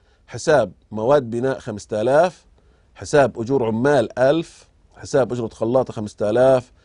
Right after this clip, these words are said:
تكاليف المخطط الهندسي ألفين، ومصاريف مختلفة ثمانية آلاف.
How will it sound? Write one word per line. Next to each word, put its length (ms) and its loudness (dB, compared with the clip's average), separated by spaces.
تكاليف 360 -2
المخطط 360 -10
الهندسي 340 -6
ألفين، 520 -2
ومصاريف 520 -2
مختلفة 720 -6
ثمانية 600 -6
آلاف. 360 0